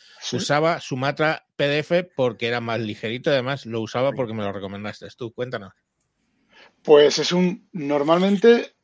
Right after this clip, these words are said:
Speaker 1: eh, es el más ligero, el visor de P D F más ligero que he visto en toda la historia, es rápido,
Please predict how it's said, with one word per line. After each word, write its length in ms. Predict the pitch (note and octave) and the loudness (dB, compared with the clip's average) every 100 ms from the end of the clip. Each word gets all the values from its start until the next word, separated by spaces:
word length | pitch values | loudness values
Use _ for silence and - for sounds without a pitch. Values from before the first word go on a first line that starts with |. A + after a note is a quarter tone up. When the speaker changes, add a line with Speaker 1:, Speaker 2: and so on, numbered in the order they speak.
| - | -2
Speaker 1:
eh, 280 | D#3+ D#3 D#3 - | 2 2 0 -6
es 280 | G3 F#3+ - - | -6 -4 -4 -2
el 220 | D#3 D3 | -2 -2
más 340 | D#3+ G3+ - | 0 0 0
ligero, 480 | F3 E3 F3+ E3 D#3+ | -4 -4 -2 2 2
el 80 | D3 | 2
visor 320 | C#3+ - F3 | -4 -6 -4
de 100 | F3 | -4
P 140 | F3 | -4
D 140 | E3 E3+ | -2 -4
F 220 | - D#3 | -4 -4
más 280 | D3+ E3 D#3 | -2 -4 -4
ligero 420 | D#3 - D#3 D#3 | -8 -2 0 0
que 140 | D3+ | 0
he 20 | D3+ | -2
visto 380 | D#3+ - - | -2 -8 -2
en 200 | D3 C3+ | -2 -2
toda 220 | B2 C#3+ C3+ | -4 -2 0
la 80 | |
historia, 460 | B2 - D#3+ D#3 D3+ | -2 -2 -4 0 0
es 240 | D3+ - _ _ _ _ - | 0 -6 _ _ _ _ -10
rápido, 680 | - E3 F3 G3+ A3+ C4+ | 0 2 4 6 6 6